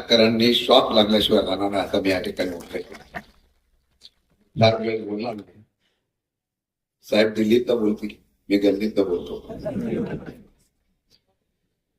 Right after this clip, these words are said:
साहेब, आपण उमेदवारी मला दिली,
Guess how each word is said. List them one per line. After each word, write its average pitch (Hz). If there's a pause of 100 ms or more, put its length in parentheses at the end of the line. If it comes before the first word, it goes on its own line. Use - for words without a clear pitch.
(1500)
साहेब, 139
आपण 143
उमेदवारी 135
मला 135
दिली, 110